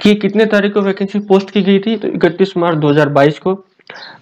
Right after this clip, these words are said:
काम क्या करना है कि फ्रीलांसर का काम है, सेल्स एसोसिएट का काम है, लोकेशन क्या है, मध्य प्रदेश, भोपाल,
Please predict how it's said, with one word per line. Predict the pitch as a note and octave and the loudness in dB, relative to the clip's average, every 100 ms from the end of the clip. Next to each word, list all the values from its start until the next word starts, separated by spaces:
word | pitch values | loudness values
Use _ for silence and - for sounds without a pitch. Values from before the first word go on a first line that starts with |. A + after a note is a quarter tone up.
| - | -2
काम | G3 G#3+ | -2 -2
क्या | A3 | -4
करना | G#3 G#3 G#3 | -4 -4 -4
है | G#3+ | -6
कि | G#3 | -8
फ्रीलांसर | G3+ G3 G3 F#3+ G3 G3+ | -2 2 2 2 0 -4
का | G3 | -4
काम | F#3+ F#3+ F#3 | -2 -2 -2
है, | G3+ | -4
सेल्स | - F#3 G3 | -2 0 0
एसोसिएट | E3 D#3 E3 E3 F#3+ F#3+ | -2 -4 -4 2 0 2
का | F#3 | -2
काम | F3+ F3+ | -2 -2
है, | E3+ | 0
लोकेशन | E3+ E3 G3 G#3 | 0 0 0 0
क्या | G3 G3 | 0 0
है, | G3+ | 2
मध्य | D#3 D3 E3 | 0 0 0
प्रदेश, | E3+ E3+ F#3 | 2 0 0
भोपाल, | - B2+ C#3+ F3+ | 0 0 2 2